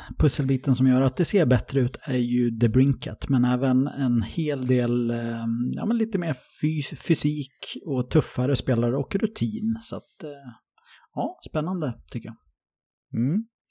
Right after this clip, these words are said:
Speaker 2: Ja, men jag håller med. Jag tycker det är svårt när, för som sagt, det är många nya ansikten i, i Detroit den här säsongen och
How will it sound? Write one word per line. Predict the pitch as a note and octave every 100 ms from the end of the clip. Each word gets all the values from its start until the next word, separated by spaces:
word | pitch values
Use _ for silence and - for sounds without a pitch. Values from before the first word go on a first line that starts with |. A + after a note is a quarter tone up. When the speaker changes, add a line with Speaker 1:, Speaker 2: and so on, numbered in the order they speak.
| - - - - _
Speaker 2:
Ja, | -
men | A#2
jag |
håller | E3 G#3
med. | F#3
Jag | A#2+
tycker | - E3
det | E3+
är |
svårt | - E3+ D#3 -
när, | C#3 C3 B2
för | A#2 - B2+
som | C#3
sagt, | C3 B2+
det | -
är | C#3+ D#3 C#3 C3 C3
många | C3+ C3+ C#3
nya | D#3+ D3+ C#3+
ansikten | C3+ - - C3+ B2+
i, | A2+ - A2
i |
Detroit | G2 A2 - G2 - - - - -
den | G2+ G2
här | G2 G2
säsongen | - - F#2 F2+ F#2+
och | F#2+ G2 G2